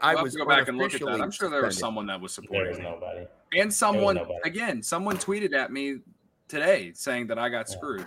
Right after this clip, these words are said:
Speaker 2: in who you got.
Speaker 3: They weren't in the chat, though.
Speaker 2: I can
Speaker 3: Yeah.
Speaker 2: send you the tweet. He said he
Speaker 3: Yeah.
Speaker 2: was. He just didn't say anything in the chat. He said he was
Speaker 3: Yeah,
Speaker 2: watching.
Speaker 3: should have said something in the chat.
Speaker 1: All right.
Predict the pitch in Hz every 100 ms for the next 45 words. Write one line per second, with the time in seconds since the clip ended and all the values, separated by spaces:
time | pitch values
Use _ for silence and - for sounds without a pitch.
0 | - 123 110 113 104 107 104 - 120 104
1 | 95 87 92 85 - 92 - 127 135 156
2 | 135 - 160 156 156 131 120 - 156 -
3 | _ _ _ _ 185 196 320 277 262 240
4 | 285 131 139 165 - 185 180 202 202 165
5 | 165 165 160 - - - 127 160 104 104
6 | 202 196 104 95 104 110 107 110 - 98
7 | - - _ _ _ _ _ _ _ -
8 | _ _ - 147 131 104